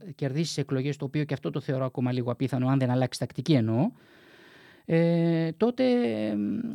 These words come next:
ίσως η γειτονιά της Τουρκίας, ε, να, να αναφλεγεί.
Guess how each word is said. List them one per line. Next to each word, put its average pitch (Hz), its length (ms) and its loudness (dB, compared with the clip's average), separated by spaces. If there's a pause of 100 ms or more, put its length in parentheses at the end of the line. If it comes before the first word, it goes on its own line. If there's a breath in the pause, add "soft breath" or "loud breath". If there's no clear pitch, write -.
(260)
ίσως 220 280 -2
η 208 40 2
γειτονιά 180 420 4
της - 160 -8
Τουρκίας, 220 560 -2
ε, 214 580 -2
να, 202 140 -4 (1040)
να 202 120 0
αναφλεγεί. 180 580 4